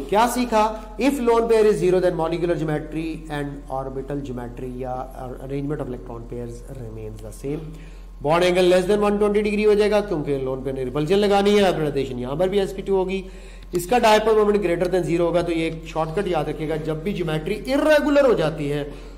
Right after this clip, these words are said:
लोन पेयर की वजह से, वहां पे हमेशा dipole moment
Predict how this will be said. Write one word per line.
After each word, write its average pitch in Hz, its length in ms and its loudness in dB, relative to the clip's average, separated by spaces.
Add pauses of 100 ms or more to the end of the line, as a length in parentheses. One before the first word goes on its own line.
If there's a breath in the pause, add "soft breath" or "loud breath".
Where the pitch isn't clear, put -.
लोन 240 440 6
पेयर 240 180 6
की 208 60 2
वजह 185 160 4
से, 180 120 -2
वहां 147 200 0
पे 147 120 0
हमेशा 147 340 2
dipole 147 400 0
moment 127 280 -2